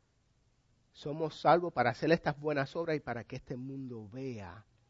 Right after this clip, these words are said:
esa luz que está brillando en nosotros. De la única manera que somos salvos es ser cargado totalmente por Jesús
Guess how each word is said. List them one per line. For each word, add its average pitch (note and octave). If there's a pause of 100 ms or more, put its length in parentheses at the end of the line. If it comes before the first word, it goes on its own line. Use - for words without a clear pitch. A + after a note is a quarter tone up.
(160)
esa C#3
luz B2
que -
está G#2+
brillando G2+
en G2+
nosotros. - (3500)
De C#3
la C3
única G3
manera F3
que D#3
somos E3
salvos D#3+
es C3+
ser F#3 (1400)
cargado B2
totalmente B2+
por G#2+
Jesús -